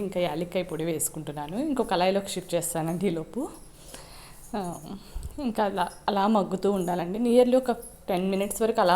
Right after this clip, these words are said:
మగ్గనియండి. వెంటనే ఆ షుగర్ అలా యాడ్ చేయకూడదు, ఎందుకంటే పచ్చి స్మెల్ ఉంటుంది కదా, అది పోయేంత వరకు మనం ఇలా కలుపుకుంటూ ఉండాలి. అడుగు పట్టకుండా కొంచెం కొంచెం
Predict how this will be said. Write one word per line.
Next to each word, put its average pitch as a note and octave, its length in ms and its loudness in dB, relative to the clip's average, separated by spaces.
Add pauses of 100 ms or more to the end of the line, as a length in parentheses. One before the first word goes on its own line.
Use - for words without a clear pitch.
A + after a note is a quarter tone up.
(100)
మగ్గనియండి. E3 720 0 (600)
వెంటనే G#3 380 0 (760)
ఆ - 20 4 (120)
షుగర్ F#3+ 320 2
అలా F3 160 4
యాడ్ D#3+ 260 0
చేయకూడదు, D#3+ 480 0 (480)
ఎందుకంటే A3 300 2 (100)
పచ్చి F3 260 2
స్మెల్ F#3+ 300 0
ఉంటుంది E3+ 300 -4
కదా, F3 160 0
అది A3+ 160 0
పోయేంత F3 380 2
వరకు F3 220 0
మనం G#3 180 2
ఇలా F3 100 2 (100)
కలుపుకుంటూ F3+ 560 0
ఉండాలి. E3 380 -4 (640)
అడుగు C4 240 2
పట్టకుండా F#3+ 440 0
కొంచెం A#3 300 2
కొంచెం G3 200 4